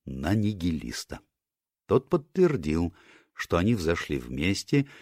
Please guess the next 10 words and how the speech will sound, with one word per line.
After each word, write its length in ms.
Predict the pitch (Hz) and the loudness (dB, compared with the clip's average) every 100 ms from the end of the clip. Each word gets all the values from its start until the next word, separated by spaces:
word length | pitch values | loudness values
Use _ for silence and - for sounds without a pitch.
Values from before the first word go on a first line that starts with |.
| - - | -20 0
и 100 | 101 | 6
еврей 380 | 123 127 165 165 | 8 8 6 6
действительно 800 | 151 147 - 107 147 160 160 147 | 2 0 2 2 2 2 2 2
внес 320 | 82 90 - | 0 -2 -2
корзинку 760 | - - 64 67 104 120 170 | -2 -2 -2 0 0 2 4
и 80 | 185 | 4
поставил 580 | - 156 - 113 175 180 | 4 2 2 2 4 4
ее 300 | 151 85 101 | 2 2 2
на 160 | 143 127 | 2 2
лавочку, 720 | 73 80 82 85 - 85 | 2 2 0 -4 -2 -2